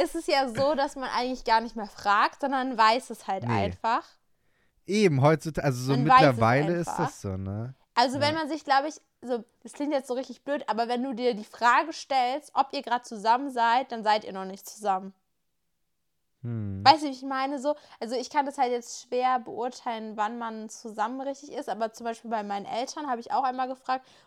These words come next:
Speaker 1: und meine Mama meinte zu mir, dass die halt einfach zusammen waren. Dass sie gar nicht richtig zu,
Speaker 2: Ja.
Speaker 1: also sa-, sagen kann, ja, wann, wann waren die jetzt wirklich ein Paar, aber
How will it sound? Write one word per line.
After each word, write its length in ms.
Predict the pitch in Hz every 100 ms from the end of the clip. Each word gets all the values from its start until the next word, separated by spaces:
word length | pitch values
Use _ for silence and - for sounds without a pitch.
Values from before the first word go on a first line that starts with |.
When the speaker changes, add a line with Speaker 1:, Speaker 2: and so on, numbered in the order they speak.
| -
Speaker 1:
und 80 | 233
meine 220 | 240 233
Mama 240 | 226 254
meinte 320 | 254 254 254
zu 180 | 254 -
mir, 300 | 240 240 240 _ _ -
dass 240 | 240 247
die 140 | 254 247
halt 160 | -
einfach 300 | 208 220 226
zusammen 520 | - - 208 185 202
waren. 380 | 170 151 170 190 - -
Dass 160 | 226
sie 100 | 220
gar 220 | 208 202 247
nicht 160 | -
richtig 260 | 247 254 220
zu, 80 | 226
Speaker 2:
Ja. 160 | 202 196
Speaker 1:
also 200 | 220 233
sa-, 300 | 214 208 - 214 214
sagen 300 | 214 247 254
kann, 300 | - 240 220
ja, 260 | 208 226 208
wann, 180 | 214 - _ _
wann 200 | 185 233
waren 300 | 226 220 247
die 20 | 240
jetzt 240 | 226 -
wirklich 380 | 247 247 254 -
ein 100 | 208
Paar, 520 | - 208 220 285 302
aber 220 | 240 233